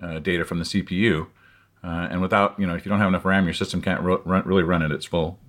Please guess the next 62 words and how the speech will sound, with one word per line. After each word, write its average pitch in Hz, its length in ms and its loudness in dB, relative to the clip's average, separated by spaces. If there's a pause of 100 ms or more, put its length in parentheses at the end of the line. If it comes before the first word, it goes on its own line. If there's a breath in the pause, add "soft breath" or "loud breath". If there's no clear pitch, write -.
performance. 80 640 0
And, 76 160 -4 (500 loud breath)
you 92 60 -4
know, 85 60 0
I, 92 340 2
I've 117 60 6
experienced 92 380 -2
system 107 300 0
crawl, 110 500 2 (120)
um, 82 320 -6
when 87 100 -2
my 78 160 -2
C 101 160 -2
P 98 120 -2
U, 95 220 0
you 85 80 -8
know, 78 80 -4
pages 92 320 -2
out 95 160 4
to 92 60 -4
the 82 60 -4
hard 92 200 2
drive 92 420 0
and, 78 160 -4 (380 soft breath)
you 85 100 -6
know, 76 100 -6
because 78 320 -2
I, 85 80 2 (100)
I, 80 100 4 (160)
I 87 40 2
run 95 200 2
out 90 100 0
of 78 80 0
ram 92 340 4
and, 78 160 -2 (460 soft breath)
um, 80 420 -2 (160)
m-, - 260 -6
my 95 200 2
computer 95 300 2
would 90 100 4
also, 92 440 2 (160)
you 85 80 -10
know, 73 80 -8
freeze 98 280 2
up 107 160 4
all 78 100 4
the 80 80 -2
time 80 300 -2
or, 73 120 -2
or 92 140 2
just 104 200 -2
crash 110 280 2
on 71 160 -4
me. 71 200 -8 (360 soft breath)
And 76 80 -4
that's, 76 220 -2
that's 85 180 2
never 85 220 4
a - 20 0
good 71 220 -2
thing. 67 240 0
So, 113 280 0